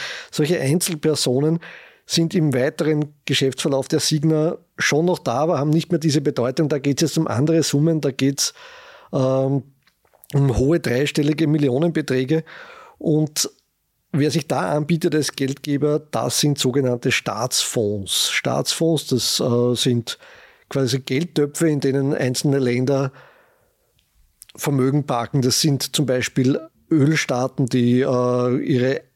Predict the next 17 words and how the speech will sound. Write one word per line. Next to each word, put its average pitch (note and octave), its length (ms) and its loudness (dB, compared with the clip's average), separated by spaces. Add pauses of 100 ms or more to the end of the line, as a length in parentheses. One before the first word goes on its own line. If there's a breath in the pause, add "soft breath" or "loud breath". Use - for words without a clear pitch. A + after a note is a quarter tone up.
(100)
Einnahmen C3 540 0
aus B2 100 0
dem D3+ 160 0
Ölgeschäft C3 720 0
da C3+ 100 -2
hineinstecken, C3 720 0
um C3 220 2
in C3 140 0
Zukunftsprojekte D#3 720 -2
zu D#3+ 100 0
investieren B2+ 560 2
oder A#2+ 140 0
in B2+ 80 -2
andere F3+ 320 0
Projekte D#3+ 360 0
zu D#3 140 0
investieren C#3+ 480 2